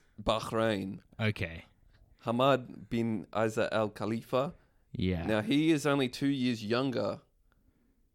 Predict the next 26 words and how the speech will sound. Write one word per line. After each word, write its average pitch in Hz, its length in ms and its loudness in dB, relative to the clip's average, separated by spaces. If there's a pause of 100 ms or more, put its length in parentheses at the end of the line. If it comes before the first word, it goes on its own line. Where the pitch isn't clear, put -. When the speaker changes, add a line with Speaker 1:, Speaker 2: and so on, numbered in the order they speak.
(120)
Speaker 1:
than 104 480 0 (460)
Charles 110 380 0
the 95 80 -6
Third, 90 480 -4 (440)
right? 113 260 -4 (280)
Speaker 2:
Yeah. 95 320 0 (1300)
Wait, 131 180 8
is 107 120 4
Macron 254 440 10
a 262 60 12
co-prince? - 1040 8 (300)
Speaker 1:
Yeah, 269 160 0
I - 20 0
thought 349 240 0
that 214 140 2
name 131 240 4
looked 113 140 -2
familiar. 113 260 0
Speaker 2:
Isn't 240 180 6
he 262 80 8
the 208 140 10
fr-, - 320 -6
he's 196 220 6
the 233 120 4
French 214 440 0
fucking 170 580 0